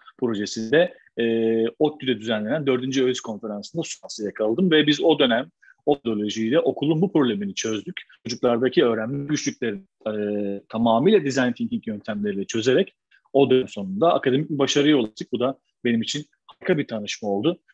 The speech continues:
E, bunun akabinde de zaten web grafik tasarım eğitmenliği ve proje uzmanlığıyla birlikte giden süreçte neredeyse hayatımın her alanında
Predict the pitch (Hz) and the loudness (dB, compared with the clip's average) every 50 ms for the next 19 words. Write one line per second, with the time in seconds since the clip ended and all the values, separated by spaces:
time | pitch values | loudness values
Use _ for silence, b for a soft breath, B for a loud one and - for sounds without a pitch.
0 | b _ _ 110 110 107 104 107 107 117 135 165 170 147 135 - _ 131 120 - | b _ _ -2 -2 -2 -2 -2 -2 0 2 2 2 0 -2 -2 _ -4 0 2
1 | 135 120 120 110 107 110 104 107 104 113 104 98 - 135 143 143 123 123 110 - | 2 2 2 0 0 0 0 0 0 -2 -2 -2 -4 -6 -6 -4 -4 -4 -4 -4
2 | - 123 135 - 117 - - 165 165 147 131 127 127 120 104 101 104 104 104 104 | -8 -10 -10 -12 -6 -2 0 0 2 4 2 2 2 0 -2 -2 -2 -2 -2 -2
3 | 104 113 110 - _ 135 143 151 139 139 123 113 104 110 110 107 107 117 147 165 | -4 -4 -6 -4 _ 0 0 2 2 2 0 0 -2 -6 -10 -8 -8 -6 -2 0
4 | 165 135 117 107 - - 113 98 110 104 104 104 - - - 107 101 - - - | 0 0 0 -2 -6 -6 -6 -6 -6 -8 -8 -10 -10 -10 -8 -8 -6 -6 -4 -4
5 | 156 - - b b b b b - 131 147 156 151 156 151 147 - 165 156 135 | -4 -4 -6 b b b b b 0 2 2 4 6 4 4 4 4 2 4 4
6 | 143 151 151 147 - 160 160 147 139 - 170 147 131 117 110 107 104 104 127 147 | 6 4 4 4 2 -2 -6 -6 -4 -2 0 0 0 0 -2 -4 -6 -6 -6 -6